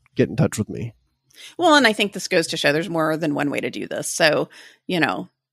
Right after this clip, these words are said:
Speaker 2: it, it's not worth it to me because I don't do that kind of work. And,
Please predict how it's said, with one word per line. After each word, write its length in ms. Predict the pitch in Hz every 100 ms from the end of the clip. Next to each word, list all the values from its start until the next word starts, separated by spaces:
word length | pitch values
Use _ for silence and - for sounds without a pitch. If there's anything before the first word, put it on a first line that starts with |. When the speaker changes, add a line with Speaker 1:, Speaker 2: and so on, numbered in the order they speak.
| -
Speaker 2:
it, 180 | 185 151 -
it's 200 | 208 220
not 200 | 185 170
worth 180 | 175
it 200 | 139 - -
to 140 | 196
me 240 | 208 160
because 200 | 156 -
I 60 | 170
don't 160 | 170 156
do 100 | 156
that 140 | 139
kind 140 | - 139
of 60 |
work. 300 | 123 104 - -
And, 540 | 170 160 147 135 143